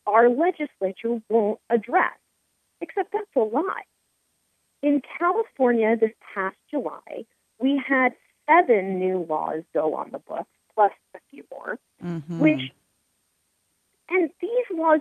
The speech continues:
Speaker 1: directly address what this proposition is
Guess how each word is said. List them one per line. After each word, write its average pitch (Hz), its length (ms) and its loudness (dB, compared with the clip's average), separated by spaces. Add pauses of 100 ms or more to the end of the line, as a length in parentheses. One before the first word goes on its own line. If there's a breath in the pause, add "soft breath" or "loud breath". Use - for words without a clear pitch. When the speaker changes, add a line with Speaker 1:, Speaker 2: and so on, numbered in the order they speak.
(160)
Speaker 1:
directly 294 1000 -2
address 190 460 -4 (360)
what 196 400 2
this 190 80 -8 (160)
proposition 160 640 -8 (140)
is 165 140 -4